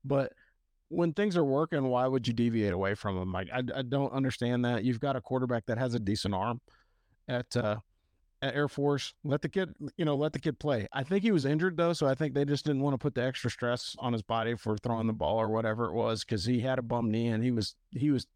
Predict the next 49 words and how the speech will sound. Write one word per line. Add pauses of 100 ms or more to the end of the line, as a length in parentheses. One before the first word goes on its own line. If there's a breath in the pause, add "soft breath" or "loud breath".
(140)
questionable
at
the
beginning
of
the
game. (240 loud breath)
So
maybe
that
was
the
decision
why
they
went
to
run
the
ball (180)
after
they
got
the
lead.
But,
uh, (540 loud breath)
you
know, (120)
for
those
of
you
guys
that
don't
watch, (100)
uh,
Service
Academy
football, (100)
usually
very,
very,
very
conservatively
called
offensive
games.